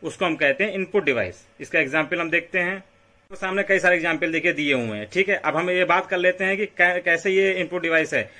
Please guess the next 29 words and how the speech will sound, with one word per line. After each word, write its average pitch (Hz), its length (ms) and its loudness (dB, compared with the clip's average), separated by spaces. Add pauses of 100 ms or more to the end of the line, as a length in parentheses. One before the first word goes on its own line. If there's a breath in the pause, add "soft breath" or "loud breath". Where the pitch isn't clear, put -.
(120)
अब 156 140 -2
keyboard 185 260 2
में 196 80 -2
दोस्तों 190 200 0
आप 196 100 0
कुछ 196 120 0
भी 185 100 2
type 180 280 2
करते 180 240 -2
हैं 196 140 0
तो 196 200 -2
input 180 400 0
जाता 175 240 2
है 170 60 2
सीपीयू 135 340 -6
के 120 100 -4
पास, 101 320 -10 (340 loud breath)
ठीक 175 120 0
है 175 60 2
दोस्तों। 190 240 -2
अब 165 180 0
वो 185 140 2
आपको 170 280 2
monitor 165 360 0
में 165 120 -2
शो 156 160 -2
करता 113 260 -2
है। 107 100 0 (420 loud breath)
तो 208 340 2